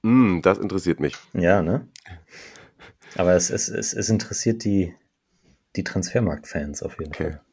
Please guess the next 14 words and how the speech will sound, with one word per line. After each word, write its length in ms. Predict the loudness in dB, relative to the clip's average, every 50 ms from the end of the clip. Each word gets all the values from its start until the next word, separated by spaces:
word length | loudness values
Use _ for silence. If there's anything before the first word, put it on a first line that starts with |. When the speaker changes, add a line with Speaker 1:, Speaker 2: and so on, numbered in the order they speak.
| _ _
Speaker 2:
Das, 320 | -8 -8 -6 -6 -8 -12 -14
das 180 | -14 -8 -2 0
mussten 280 | 0 0 0 0 2
wir 80 | 4 4
behandeln. 540 | 4 4 4 2 0 -2 -4 -8 -12 -16 -20 _ _ _ _ -6
Und, 240 | -4 -4 -4 -2
und 280 | -2 -2 -2 -2 0 2
Max 280 | 2 2 2 0 -2 0
Eberl 360 | 2 4 4 6 4 4 2
zu, 400 | 0 -4 -4 -4 -2 -2 -2 -4 -4
äh, 240 | -4 -6 -8 -8
zu 180 | -10 -12 -12 -8
Leipzig. 560 | -6 -6 -6 -6 -8 -12 -14 -14 -14 -16 -20 _ _ _ _ _ _ _ _ _ _ _ _ _ _ _ _ _ _ _ _ _ _ _ 6
Speaker 1:
Öh. 260 | 6 8 8 6 4